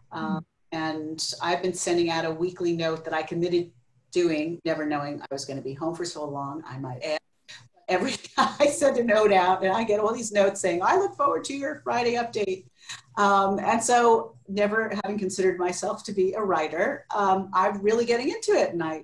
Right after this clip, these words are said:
Speaker 1: I shared a poem last week by Mary Oliver, and I do a lot of quotable quotes.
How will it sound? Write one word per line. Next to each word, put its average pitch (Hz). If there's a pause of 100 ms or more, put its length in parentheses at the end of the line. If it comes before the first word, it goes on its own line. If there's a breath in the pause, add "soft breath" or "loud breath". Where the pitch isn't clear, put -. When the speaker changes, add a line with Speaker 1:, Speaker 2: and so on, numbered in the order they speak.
(140)
Speaker 1:
I 170
shared 160
a -
poem 160
last 180
week 262
by 165
Mary 143
Oliver, 165
and 226
I 131
do 151
a 147
lot 143
of 151
quotable 185
quotes. -